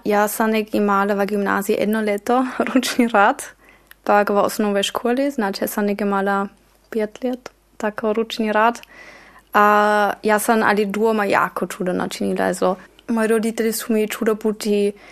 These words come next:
vunu kupili ili kakove štekpjerne kupili ili Bog zna čo.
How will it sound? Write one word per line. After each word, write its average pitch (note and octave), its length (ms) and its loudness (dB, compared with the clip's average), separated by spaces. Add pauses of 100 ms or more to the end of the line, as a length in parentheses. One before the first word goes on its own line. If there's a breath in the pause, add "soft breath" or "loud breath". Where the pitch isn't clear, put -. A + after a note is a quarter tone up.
(600 loud breath)
vunu A3 500 2
kupili G#3 640 -2
ili G3 480 -2
kakove G3+ 840 0
štekpjerne G#3 840 0
kupili G3+ 640 -2
ili G3 440 -2 (220)
Bog G#3 320 0
zna G#3 340 -4
čo. - 380 0